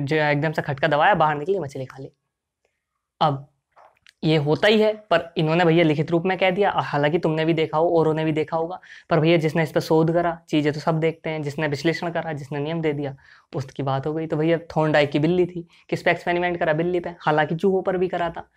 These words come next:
पर प्रयास व त्रुटि का सिद्धांत जो दिया था वो दिया था इन्होंने बिल्ली के ऊपर, अभ्यास का सिद्धांत जो दिया था वो दिया था बिल्ली के ऊपर, तो बिल्ली वाली बात मानी जाएगी।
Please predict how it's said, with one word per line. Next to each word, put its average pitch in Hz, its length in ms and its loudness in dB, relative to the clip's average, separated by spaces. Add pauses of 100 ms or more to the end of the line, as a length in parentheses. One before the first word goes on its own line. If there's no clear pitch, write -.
(200)
पर 180 100 4
प्रयास 175 400 4
व 190 40 6
त्रुटि 175 300 4
का 185 60 4
सिद्धांत 175 380 2
जो 175 80 4
दिया 170 180 2
था 170 220 -10 (320)
वो 147 120 0
दिया 139 180 -2
था 147 80 -4
इन्होंने 160 220 -2
बिल्ली 190 260 4
के 185 60 0
ऊपर, 175 460 -2 (280)
अभ्यास 165 320 2
का 180 80 2
सिद्धांत 165 360 0
जो 170 60 2
दिया 170 160 2
था 170 140 -2
वो 143 160 -4
दिया 139 140 -4
था 156 80 0
बिल्ली 180 240 0
के 185 100 -2
ऊपर, 175 220 -6 (320)
तो 151 60 -4
बिल्ली 131 240 0
वाली 135 200 -2
बात 151 220 -4
मानी 170 200 -4
जाएगी। 160 320 -6